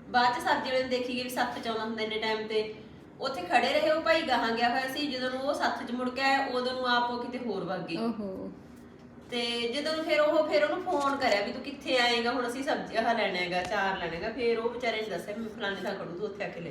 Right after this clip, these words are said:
Speaker 1: ਜੀ।" ਫਿਰ ਲੈ ਕੇ ਆਏ ਨਾ।
Speaker 2: ਜੇ ਪਤਾ ਸੀ ਟਿੱਡ ਰਹੀਆਂ ਨੇ, ਫਿਰ ਉੱਥੇ ਹੀ ਲੈ ਆਉਂਦੇ।
Speaker 1: ਮੈਨੂੰ ਐਂ ਹੋ ਗਿਆ, ਮੈਂ ਕਿਹਾ "ਲੈ ਇੱਕ ਵਜੇ ਹੁਣ ਇੱਧਰ ਨੂੰ ਭਾਈ ਦਾ ਗੇੜਾ ਵੱਜੂਗਾ।" ਮੈਂ ਕਿਹਾ "ਮੈਂ ਚੱਲ ਉੱਧਰਲੇ ਘਰੇ ਵਗ ਜਾਂਦੀ, ਮੈਂ ਉੱਧਰ ਹੀ ਲੈ ਆਉਂਦੀ ਹੁੰਦੀ ਹਾਂ।"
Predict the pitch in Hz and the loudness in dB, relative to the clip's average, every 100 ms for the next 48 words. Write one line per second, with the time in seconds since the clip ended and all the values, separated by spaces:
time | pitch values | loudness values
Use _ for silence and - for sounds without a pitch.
0 | 131 175 175 - - - - - - 269 | -8 -8 -8 -10 -16 -18 -20 -20 -6 -6
1 | 220 208 185 - - 233 269 - - - | -4 -4 -4 -6 -6 -6 -8 -10 -16 -18
2 | - - - - 311 277 311 285 330 311 | -18 -18 -8 0 2 4 4 4 2 0
3 | 349 320 294 302 330 339 285 320 277 - | 0 2 4 4 4 2 0 2 2 6
4 | 311 277 285 285 311 294 269 285 294 294 | 6 8 6 2 0 2 2 2 0 0
5 | 311 285 277 269 254 247 254 277 247 - | 2 2 0 -2 -2 0 0 0 -2 -2
6 | 277 285 285 277 240 233 208 170 180 233 | -2 0 -2 -2 -2 0 -2 -4 -4 -2
7 | 233 226 214 214 214 185 214 226 247 240 | -2 -4 -4 -2 -2 -2 -4 -4 -4 -2
8 | 170 170 196 208 190 185 220 233 175 143 | -2 -4 -6 -6 -6 -6 -4 -4 -4 -6
9 | 135 - 139 143 147 | -8 -10 -10 -10 -12